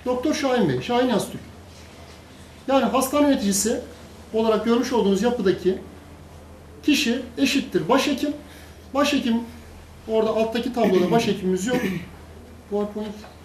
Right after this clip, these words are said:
gösteriyor. Bak buradaki başhekim olmadığını düşünün. Burada direkt hastane yöneticisinin yerinde başhekim var. Ve hastane yöneticisi aynı kişi.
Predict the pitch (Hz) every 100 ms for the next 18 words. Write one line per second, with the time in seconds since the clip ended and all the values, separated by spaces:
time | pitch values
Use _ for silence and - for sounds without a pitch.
0 | - - - 175 190 214 240 240 233 240
1 | - - - - - - 240 277 277 190
2 | 226 - - - - - - 277 233 170
3 | 160 143 - 175 - - - - - 262
4 | 269 247 262 - 220 220 254 247 233 226
5 | 226 208 196 233 269 - 262 262 269 -
6 | - - - - - 196 208 247 247 208
7 | 202 202 214 240 - -